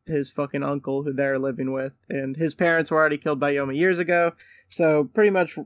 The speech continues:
Rocky's life has been fucked up by Yoma. And Claire is the Claymore that gets dispatched to fucking hunt that Yoma, and then kind of, like,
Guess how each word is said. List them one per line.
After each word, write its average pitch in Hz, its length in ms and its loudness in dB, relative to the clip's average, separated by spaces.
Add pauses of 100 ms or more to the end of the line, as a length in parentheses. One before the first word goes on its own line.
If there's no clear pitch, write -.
(160)
Rocky's 170 440 0
life 151 240 2
has 143 120 -4
been 139 180 -4
fucked 143 300 -6
up 139 140 -6
by 139 140 -6
Yoma. 135 400 -6 (480)
And 147 420 -2 (120)
Claire 185 520 2 (240)
is 147 360 -2
the 147 420 -2 (120)
Claymore 147 460 -2
that 139 240 -4
gets 143 260 -6
dispatched 165 720 -4 (140)
to 135 500 -4 (1200)
fucking 147 280 -6
hunt 147 220 -6
that 139 140 -4
Yoma, 156 440 0 (520)
and 143 420 -2
then 143 440 -2
kind 143 220 -4
of, 131 140 -6
like, 131 220 -4